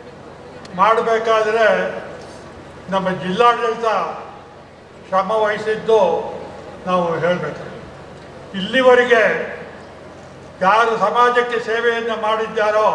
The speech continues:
ಅಂಥವ್ರನ್ನ ಗುರುತಿಸಿರಲಿಲ್ಲ. ಇವತ್ತಿನ ದಿವಸ ನಮ್ಮ ಜಿಲ್ಲಾಧಿಕಾರಿಗಳು ಈ ಹೊಸ ಒಂದು ಪ್ರಯೋಗವನ್ನು ಮಾಡಿ ಜಿಲ್ಲೆಯಲ್ಲಿ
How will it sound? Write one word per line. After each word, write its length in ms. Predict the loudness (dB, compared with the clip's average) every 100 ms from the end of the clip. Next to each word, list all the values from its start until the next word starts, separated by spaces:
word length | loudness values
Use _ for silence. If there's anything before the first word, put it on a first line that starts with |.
| -2 -8 -12 -16 -18 -20 -20 -20 -20 -20 -20 -20 -20 -20 -20 -20 -10 -6
ಅಂಥವ್ರನ್ನ 720 | -4 0 4 4 2 0 -2
ಗುರುತಿಸಿರಲಿಲ್ಲ. 720 | -4 -6 -2 -2 2 2 4 2 0 -8 -12 -16 -16 -18 -18 -20 -20 -20 -20 -20 -20 -20 -20 -20 -20 -8
ಇವತ್ತಿನ 600 | 0 0 2 0 0 -2
ದಿವಸ 200 | 0 2
ನಮ್ಮ 300 | 2 0 -2
ಜಿಲ್ಲಾಧಿಕಾರಿಗಳು 1040 | -4 -2 4 4 4 0 2 2 2 2 4 2 0 -6 -10 -14 -16 -18 -18 -18 -20 -20 -20 -20 -18 -10
ಈ 20 |
ಹೊಸ 260 | 0 2 4
ಒಂದು 380 | 6 6 6 4
ಪ್ರಯೋಗವನ್ನು 880 | 4 2 6 6 8 6 4 2 2
ಮಾಡಿ 680 | 4 4 2 0 -2 -6 -12 -16 -18 -18 -18 -20 -20 -20 -20 -20 -18 -12
ಜಿಲ್ಲೆಯಲ್ಲಿ 1000 | -8 0 6 8 8 8 6 4 -2 -6